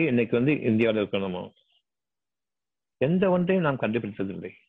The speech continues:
ஆனால் மேற்கத்தியர்கள்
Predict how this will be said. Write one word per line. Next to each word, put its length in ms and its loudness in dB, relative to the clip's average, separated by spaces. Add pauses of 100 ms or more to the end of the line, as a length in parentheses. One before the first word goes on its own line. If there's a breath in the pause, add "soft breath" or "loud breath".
(1500 loud breath)
ஆனால் 360 2
மேற்கத்தியர்கள் 760 2